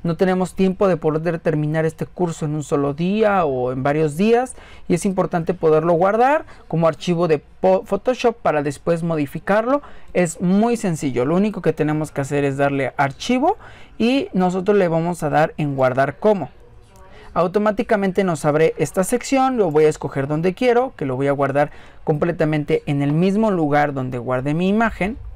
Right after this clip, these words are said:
Ustedes lo pueden guardar donde ustedes quieran. Y tenemos que tener cuidado o tenemos que,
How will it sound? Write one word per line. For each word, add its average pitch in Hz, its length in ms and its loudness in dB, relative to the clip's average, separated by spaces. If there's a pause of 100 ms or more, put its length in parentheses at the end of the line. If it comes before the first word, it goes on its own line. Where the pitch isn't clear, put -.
(120)
Ustedes 143 380 0
lo 135 120 0
pueden 139 220 0
guardar 131 300 0
donde 123 260 -6
ustedes 143 400 -2
quieran. 220 380 -2 (420)
Y 277 180 2
tenemos 247 360 0
que 247 100 0
tener 220 280 0
cuidado 240 420 2
o 247 140 4
tenemos 180 420 0
que, - 260 0